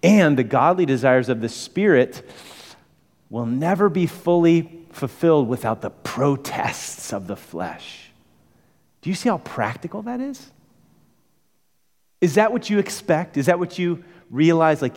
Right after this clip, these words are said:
even if I am the most mature person on the planet, which none of us, who, who is that person? It's, it's stupid. We shouldn't even be going after maturity. We're after Jesus, right?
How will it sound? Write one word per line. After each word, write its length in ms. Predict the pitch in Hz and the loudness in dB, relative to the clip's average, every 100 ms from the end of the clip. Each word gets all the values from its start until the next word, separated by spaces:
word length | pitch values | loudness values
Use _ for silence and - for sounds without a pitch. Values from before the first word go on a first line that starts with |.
| - | -4
even 200 | 175 208 | 0 2
if 160 | 196 190 | 0 2
I 120 | 170 | 2
am 200 | 151 135 - - - | 2 -2 -8 -20 -6
the 60 | 139 | 0
most 320 | 143 143 - | 0 0 -2
mature 360 | 127 - 180 | -4 0 0
person 340 | 180 190 - 160 | 2 0 0 0
on 80 | 151 | -2
the 80 | |
planet, 260 | 139 135 139 | 0 0 0
which 200 | 123 - | -2 0
none 120 | 139 | 2
of 80 | 135 | 2
us, 200 | 127 - - - - - | 0 -2 -12 -12 -12 -10
who, 160 | 123 127 | -6 -4
who 100 | 120 | -4
is 80 | |
that 180 | 76 71 | -6 -12
person? 320 | 87 80 90 92 | -12 -12 -14 -14
It's, 140 | - | -14
it's 120 | 143 | -14
stupid. 420 | - 240 196 101 | -4 0 0 0
We 80 | 87 | -8
shouldn't 180 | 110 156 | -4 -2
even 140 | 147 | 0
be 140 | 135 123 | 0 -2
going 360 | 110 127 127 | 0 0 2
after 240 | 120 117 113 | 0 0 -4
maturity. 340 | 107 127 110 | -6 -4 -4
We're 120 | 92 | -2
after 200 | 107 - | -4 -4
Jesus, 480 | 95 117 117 85 - | -6 -4 -4 -4 -6
right? 220 | 104 127 | -2 -2